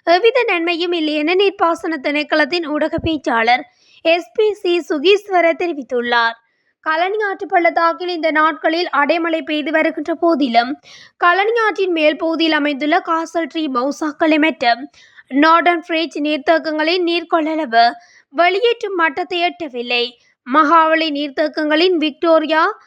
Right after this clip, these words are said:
ரந்தேரிக்கல, கொத்மலை மற்றும்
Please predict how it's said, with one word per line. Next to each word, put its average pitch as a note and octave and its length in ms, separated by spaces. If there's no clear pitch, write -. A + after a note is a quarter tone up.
ரந்தேரிக்கல, E4+ 840
கொத்மலை E4 560
மற்றும் B3+ 440